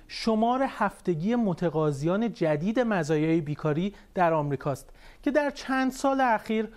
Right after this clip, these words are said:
حدود هفته‌ای دویست و پنجاه هزار نفر بوده.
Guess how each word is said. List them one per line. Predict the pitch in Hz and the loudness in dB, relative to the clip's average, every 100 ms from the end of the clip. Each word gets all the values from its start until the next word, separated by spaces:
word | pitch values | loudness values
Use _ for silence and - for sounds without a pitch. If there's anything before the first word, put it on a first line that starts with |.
| - - | -20 -16
حدود | - 269 294 294 | 2 4 4 4
هفته‌ای | 262 202 196 - 233 | 2 0 -2 0 0
دویست | 202 196 226 - | 0 0 0 -2
و | 214 | -6
پنجاه | - 226 208 202 226 | -4 -2 0 2 2
هزار | 147 135 139 135 | 0 -2 -2 0
نفر | 135 - 135 | -4 -2 -2
بوده. | 131 131 127 | -2 -4 -6